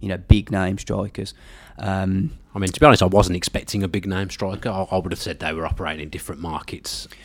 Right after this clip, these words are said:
Speaker 2: anyway.
Speaker 1: I think so, but the, the, the, they're both looking for a short-term fix, aren't they? So I, Tottenham probably won't be looking to spend a big amount of money on a striker because they know that Harry Kane will be coming back soon, and they know that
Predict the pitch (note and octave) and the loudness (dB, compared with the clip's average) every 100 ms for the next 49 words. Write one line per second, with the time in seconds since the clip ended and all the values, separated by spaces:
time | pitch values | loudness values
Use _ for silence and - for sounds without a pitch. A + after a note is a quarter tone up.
0 | - F#2 F2 G2 G2+ G#2 - - E3 D#3 | -12 -4 0 2 0 0 0 4 6 6
1 | - A#2+ A#2+ B2+ B2+ - A#2+ - - - | 6 6 6 4 0 -2 -10 -10 -20 -12
2 | G#2 - - - - - A#2+ B2 B2 C#3 | -8 -8 -12 -20 -14 -2 4 6 6 4
3 | B2 A#2+ A#2+ G2+ A2+ G#2+ - G#2+ G#2 - | 2 0 -2 0 0 0 0 -2 -2 -2
4 | A2 - A2 G#2 - A2+ G#2+ - G2+ G2+ | -2 -2 -2 -2 0 0 0 -2 0 -2
5 | - - - - - - - - D#2 - | -4 -10 -20 -20 -20 -20 -20 -20 -20 -18
6 | - - - B2 A#2 G#2+ - - - A2+ | -20 -18 -6 2 2 2 0 2 4 6
7 | - G#2 G#2 G#2 G#2 G#2 - G2+ G#2 G2+ | 6 6 4 4 4 4 2 0 2 -2
8 | - - F#2+ G2 G#2+ - G#2+ G#2+ G2+ G2+ | -4 -2 0 0 -4 0 0 2 0 0
9 | - G#2 G2+ G2 G2+ - G#2 G2+ - F#2+ | 2 4 4 4 0 2 2 2 0 -6
10 | - - G#2 G#2 G2+ G#2 G2+ G2 - G#2 | -4 -2 0 2 0 0 -2 -2 -2 0
11 | G2+ - - G2+ G2+ - - A2 G#2 - | 4 4 4 -2 -2 -4 0 2 2 -2
12 | - - - G#2 G2+ G2+ G2+ G2 G2+ F#2+ | -10 -18 -2 2 4 6 6 6 4 2